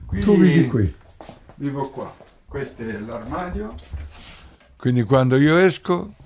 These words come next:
Speaker 2: tu ti metti qui e studi tutto, studi anche lì.
Speaker 1: No, adesso,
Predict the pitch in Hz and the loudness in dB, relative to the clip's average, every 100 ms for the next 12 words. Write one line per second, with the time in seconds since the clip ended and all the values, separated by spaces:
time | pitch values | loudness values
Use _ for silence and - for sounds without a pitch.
0 | - _ _ - 147 135 107 113 - 135 | -20 _ _ -6 -4 -2 -2 -4 -6 -4
1 | 185 208 - 107 - 135 131 120 117 98 | -2 -2 -4 -6 -4 -2 0 0 0 -2
2 | - _ _ _ _ _ _ - 123 - | -6 _ _ _ _ _ _ -12 -12 -10
3 | 107 - _ 123 113 110 104 101 101 101 | -16 -16 _ -4 0 0 0 -2 -2 -4
4 | 90 151 123 - 139 190 208 - 214 196 | 0 0 0 -2 -2 0 -2 -4 -2 -2
5 | - | -4